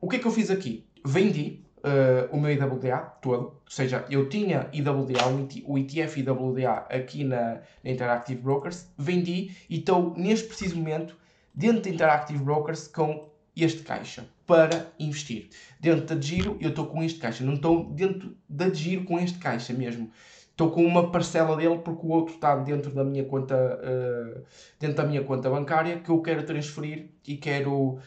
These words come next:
eh, colocar dentro da Giro para oportunidades, para não ter, pronto,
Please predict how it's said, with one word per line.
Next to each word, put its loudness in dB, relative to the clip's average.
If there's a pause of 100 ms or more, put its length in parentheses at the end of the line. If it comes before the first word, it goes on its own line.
(140)
eh, 2
colocar 0
dentro 0
da -2
Giro -2
para 2
oportunidades, -4
para -4
não -2
ter, -6 (640)
pronto, -10